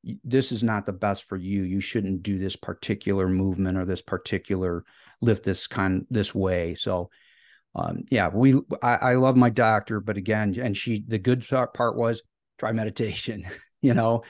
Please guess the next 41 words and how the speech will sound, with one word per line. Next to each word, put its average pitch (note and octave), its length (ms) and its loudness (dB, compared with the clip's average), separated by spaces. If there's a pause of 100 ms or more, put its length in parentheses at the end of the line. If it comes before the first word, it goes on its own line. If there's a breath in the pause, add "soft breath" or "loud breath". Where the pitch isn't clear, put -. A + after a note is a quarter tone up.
(300 loud breath)
and A#2 160 4
again, A2+ 340 2
didn't B2 240 0
work A#2+ 220 -2
at A2+ 140 -8
first, C#3+ 280 -4
but A#2 140 -6
now A#2+ 400 -4
it's A2 180 -8
a A2+ 60 -18
part A2+ 180 0
of G#2+ 80 -2
my G#2 200 -4
every G#2+ 260 -4
single G#2 260 -4
day F#2+ 200 -4
life. F2+ 360 -6 (480)
You A#2 100 0
know, A2 80 4
the G#2+ 140 4
other A2 140 4
thing A2 220 2
was A2 280 0 (120)
not G#2+ 300 2
a G#2 40 0
whole G#2 280 0 (100)
ton A#2 320 -2
of A2 120 -2
advice G#2+ 420 -2
about G2+ 280 -4
sleep. G#2+ 520 -4 (600)
And G#2+ 280 -2
I, G#2 320 -8
that G2 180 -2
one G#2 120 -4
I G2 40 -2
figured G#2+ 260 -2
out G#2+ 140 4
on G#2 80 2
my G#2 180 0
own. G#2+ 280 -4